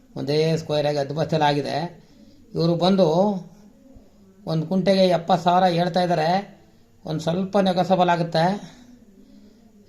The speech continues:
ಸ್ನೇಹಿತರೆ. ನೋಡಿ, ನಿಮ್ಗೆ ಇಷ್ಟವಾದವ್ರು ಇದ್ರೆ ಫೋನ್ ನಂಬರ್ ಹಾಕಿರ್ತೀನಿ, ಫೋನ್ ಮಾಡಿ. ಈ, ಈ ಭೂಮಿನಲ್ಲಿ ನೀವು ಅಡಿಕೆ, ತೆಂಗು, ಬಾಳೆ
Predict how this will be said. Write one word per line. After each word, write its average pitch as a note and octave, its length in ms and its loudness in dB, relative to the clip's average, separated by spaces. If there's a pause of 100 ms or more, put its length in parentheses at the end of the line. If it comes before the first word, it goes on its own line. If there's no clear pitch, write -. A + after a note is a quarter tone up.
(140)
ಸ್ನೇಹಿತರೆ. E3 680 -4 (1900)
ನೋಡಿ, D#3+ 220 -2
ನಿಮ್ಗೆ D#3+ 240 -4
ಇಷ್ಟವಾದವ್ರು F3+ 420 2
ಇದ್ರೆ E3+ 540 0 (1040)
ಫೋನ್ F#3 200 0
ನಂಬರ್ F#3 220 2
ಹಾಕಿರ್ತೀನಿ, F3+ 760 -2 (580)
ಫೋನ್ F#3 200 -2
ಮಾಡಿ. F3 200 0
ಈ, F3 380 0 (140)
ಈ D#3+ 80 -6
ಭೂಮಿನಲ್ಲಿ F#3+ 580 2 (560)
ನೀವು D#3+ 160 -4
ಅಡಿಕೆ, D#3+ 380 0
ತೆಂಗು, F3 460 0
ಬಾಳೆ E3+ 760 0